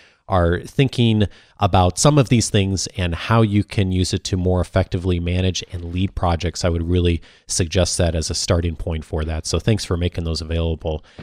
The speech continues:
And, um, and the book is, is out, and so it's called The Power of Project Leadership. And, uh, is the best way for folks to get that go, go into Amazon, or is it the, the website, Suzanne?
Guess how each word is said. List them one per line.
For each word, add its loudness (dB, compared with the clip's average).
And, 0
um, 4
and 4
the 2
book 2
is, 4
is 0
out, 2
and 0
so 6
it's 4
called 0
The 4
Power 2
of 0
Project 0
Leadership. 2
And, 4
uh, 6
is 0
the 2
best 4
way 8
for 2
folks 2
to -2
get 2
that 2
go, 4
go 4
into 2
Amazon, 2
or 4
is 2
it 0
the, 6
the 2
website, 0
Suzanne? -6